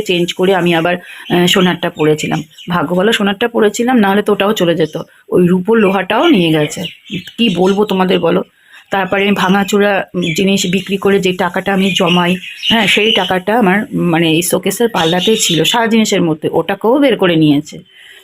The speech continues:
মানে আমার কোনো কানাকড়ি টাকা ওরা রাখেনি, ঠিক আছে? আমার হাজব্যান্ডের টাকা, মানে থোক টাকা বিশেষ এখানে ছিল না, ও বাড়িতেই বেশি রাখে, এখানে অল্প ছিল, সেটা আবার সাথে করে নিয়ে গেছিল।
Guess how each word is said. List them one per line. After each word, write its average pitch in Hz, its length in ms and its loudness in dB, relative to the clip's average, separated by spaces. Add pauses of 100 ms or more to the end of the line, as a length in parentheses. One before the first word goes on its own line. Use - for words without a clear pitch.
(140)
মানে 202 240 4
আমার 214 320 2
কোনো 269 320 4
কানাকড়ি 190 600 0
টাকা 185 320 -2
ওরা 208 160 0
রাখেনি, 165 480 -4 (200)
ঠিক 269 140 -2
আছে? 247 260 -2 (280)
আমার 170 240 -10
হাজব্যান্ডের 208 840 0
টাকা, 214 460 -2
মানে 220 220 0
থোক 226 280 -2
টাকা 262 180 0
বিশেষ 247 240 0
এখানে 254 200 2
ছিল 208 260 0
না, 160 120 2
ও 180 220 4
বাড়িতেই 190 500 0
বেশি 185 380 -2
রাখে, - 340 -4
এখানে 180 260 -2
অল্প 147 280 -2
ছিল, 220 240 -2
সেটা 180 180 -4
আবার 190 80 -2
সাথে 196 260 -8
করে 180 200 0
নিয়ে 180 180 2
গেছিল। 156 280 -4